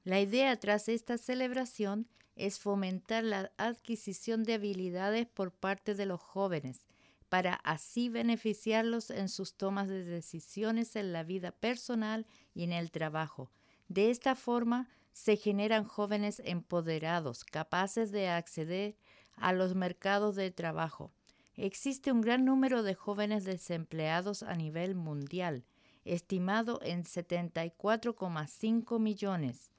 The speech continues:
La mayoría de ellos se encuentran en países en desarrollo. La onu llama entonces a todos sus miembros a hacerse cargo de este problema, potenciando habilidades y herramientas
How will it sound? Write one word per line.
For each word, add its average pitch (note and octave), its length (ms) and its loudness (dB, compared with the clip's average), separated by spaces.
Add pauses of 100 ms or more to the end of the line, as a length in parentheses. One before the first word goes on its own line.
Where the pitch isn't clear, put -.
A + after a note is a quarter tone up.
(360)
La F#3 140 2
mayoría G3 560 4
de C4+ 200 6
ellos C4 220 0
se A#3+ 140 0
encuentran A3+ 580 2
en G3 120 0
países F#3+ 580 -2
en G3 260 -2
desarrollo. F3+ 800 -4 (560)
La E3+ 340 2
onu A#3 460 6
llama G#3+ 420 2
entonces G#3+ 680 0
a F#3+ 100 0
todos A#3 440 2
sus B3 180 0
miembros A3 720 2 (260)
a - 140 4
hacerse B3 680 2
cargo C#4+ 460 2
de C#4+ 100 0
este C#4 240 -2
problema, F3+ 640 -2 (440)
potenciando G3 1500 2
habilidades F3 920 0
y C4+ 80 2
herramientas C4 800 2